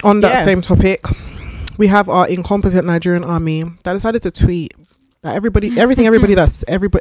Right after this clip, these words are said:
Speaker 1: everything everyone is saying is false news, fake news. When, if you know, D J Switch, um, she's a
Speaker 3: Oh, yeah,
Speaker 1: Nigerian
Speaker 3: yeah, yeah.
Speaker 1: D J.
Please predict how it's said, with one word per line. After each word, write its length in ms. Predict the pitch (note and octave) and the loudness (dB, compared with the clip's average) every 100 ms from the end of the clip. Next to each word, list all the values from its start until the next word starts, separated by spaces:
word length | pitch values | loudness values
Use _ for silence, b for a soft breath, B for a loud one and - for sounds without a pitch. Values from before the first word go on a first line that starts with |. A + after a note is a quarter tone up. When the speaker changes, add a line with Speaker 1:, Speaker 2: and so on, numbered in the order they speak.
| - | 2
Speaker 1:
everything 420 | B3 C#4 - A3 | 2 2 -2 -2
everyone 360 | G3+ G3 F3+ F3 | -2 0 0 -2
is 80 | - | -2
saying 200 | F3+ E3 | -2 -2
is 100 | - | -10
false 380 | - E3 D#3+ - | -8 -6 -6 -10
news, 400 | D3+ A#2+ D3 - _ _ | -12 -12 -14 -18 _ _
fake 260 | - F3 - | -10 -10 -10
news. 420 | C#3+ B2+ - - _ b b b b b | -14 -14 -16 -20 _ b b b b b
When, 500 | F3 F3 G#3 G#3 G#3 - _ _ _ _ - | -10 0 2 2 -2 -10 _ _ _ _ -6
if 180 | B3+ A3+ | -4 -2
you 100 | A3 | 0
know, 380 | G3+ F#3 F#3+ D4 _ _ _ _ _ _ _ - - | 4 4 4 0 _ _ _ _ _ _ _ -20 -8
D 160 | G3 | -4
J 140 | F#3 F3+ | -2 -2
Switch, 580 | - E3+ E3+ - - - _ _ | -2 -2 -2 -6 -14 -16 _ _
um, 400 | - D#3 D3+ D#3 E3+ | -4 -2 -2 -6 -14
she's 200 | - E3+ | -10 -8
a 20 | |
Speaker 3:
Oh, 40 | |
yeah, 120 | D#3+ | -6
Speaker 1:
Nigerian 340 | D#3+ F3 F3 E3 | -4 -2 -2 -2
Speaker 3:
yeah, 60 | D#3 | -4
yeah. 60 | |
Speaker 1:
D 80 | D3+ | -2
J. 240 | C#3+ D3+ | -2 -2